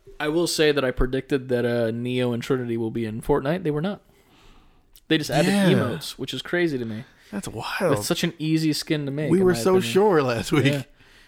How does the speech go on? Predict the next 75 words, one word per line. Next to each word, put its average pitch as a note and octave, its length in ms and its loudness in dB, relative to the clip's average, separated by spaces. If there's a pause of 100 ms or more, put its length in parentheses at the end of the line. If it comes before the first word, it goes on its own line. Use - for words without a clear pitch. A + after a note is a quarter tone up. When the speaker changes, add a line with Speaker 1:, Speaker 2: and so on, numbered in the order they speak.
(220)
Speaker 1:
But C3 120 0
they C3 80 2
didn't C3+ 240 -4
do D3+ 160 4
it, - 100 -2 (120)
which D3 180 2
Speaker 2:
Fortnite, D3 60 6
Speaker 1:
is C#3+ 100 2
Speaker 2:
you C#3+ 60 4
made D3 60 6
Speaker 1:
fine. D3+ 100 6
Speaker 2:
us C3+ 80 2
look D#3 100 2
like C3 160 0
fools. D3+ 720 2
Speaker 1:
To A3+ 100 0
be G3 100 4
fair, E3+ 260 4
I - 20 4
don't D3 160 0
think C3 160 -4
Matrix B2 380 -8
is A#2+ 100 -14
getting A2+ 260 -4
that A2 160 -10
great A2 200 -4
of G#2 80 -6
reviews G#2 500 -8
Speaker 2:
It C3 60 0
makes B2 240 2
Speaker 1:
either. A#2+ 60 -4
Speaker 2:
sense A2 120 -8
then. A2 280 -10 (120)
It's B2 180 -4
Speaker 1:
Yeah. G#2+ 80 -2
Speaker 2:
not. G#2 180 -8 (320)
Speaker 1:
But A#2+ 260 2
I, C#3 200 2
I D3 40 2
still, D3 440 2
I C#3+ 160 0
wanted D3 280 0
to C#3 60 -6
go B2+ 160 -2
see B2+ 240 0
it, A#2+ 120 -2
but B2+ 80 -2
I B2 60 0
didn't A#2 160 -4
get A#2 120 -4
a A2 40 -4
chance A#2 360 -8
to A2+ 100 -4
this A2 200 -6 (140)
past A2+ 260 -2
holiday G#2+ 320 -4
weekend. A2 400 -8 (260)
Speaker 2:
Every F3+ 260 4
day D#3 180 4
that D3+ 80 4
goes C3+ 220 0
by, B2 280 4
I'm G#2+ 80 -4
like, G#2 120 -8
"I A2+ 60 -4
wanna A#2+ 180 -2
watch G#2+ 300 -6
that," G2 200 -12
and - 80 -20 (160)
I G#2 60 -6
haven't - 240 -12
watched - 240 -12
it - 240 -12 (180)
yet. E2+ 80 -10
Speaker 1:
Eh. F2+ 100 -12